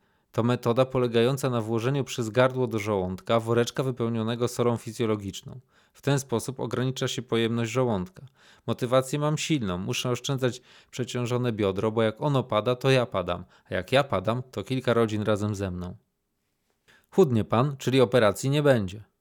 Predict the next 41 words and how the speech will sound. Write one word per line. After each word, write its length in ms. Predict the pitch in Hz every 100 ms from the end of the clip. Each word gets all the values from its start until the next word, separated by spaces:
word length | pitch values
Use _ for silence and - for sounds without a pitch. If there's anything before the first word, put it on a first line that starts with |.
| _ _ _ -
Zaskoczę 580 | 113 - - 127 -
was. 280 | 98 117 -
Pierwszą 400 | - 156 - 135
operację 440 | 123 120 123 - 123
plastyczną 580 | 113 104 - - 127
mam 300 | 117 120 131
już 160 | 123 110
za 120 | 117
sobą. 360 | 104 117 95 90 - _ _ _
Pod 180 | 113 -
koniec 320 | 139 143 -
lat 160 | 123
siedemdziesiątych 840 | - 113 113 107 104 123 120 123 110
zwężyłem 500 | 107 110 104 117 107
sobie 300 | - 98 101
nos. 380 | 87 85 - _ _ _ _
Musiałem, 500 | 135 147 190 156 107
bo 100 | 104
kinola 440 | 110 120 117 110 120
złamał 280 | 120 117 120
mi 140 | 117
mój 140 | 113
starszy 440 | 110 - 117 120 135
przyjaciel 460 | - 110 101 123
Sławek 380 | 117 139 117 101
Kowalewski. 640 | - 95 92 87 - - - _ _ _ _ _
Pobiliśmy 500 | 113 113 143 131 135
się 120 | 127
w 60 | 123
studiu 340 | - 123 107
nagraniowym. 680 | 92 90 92 90 87 90 92
Zdemolowaliśmy 760 | 95 113 120 117 123 123 - 120
perkusję. 600 | 120 123 - 104 - 101
Nie 120 | 104
pamiętam, 420 | 123 151 160 120
o 80 | 117
co 160 | - 113
poszło 380 | 110 98 139 139
i 80 |
kto 200 | 131 151
wygrał, 400 | 147 135 98 90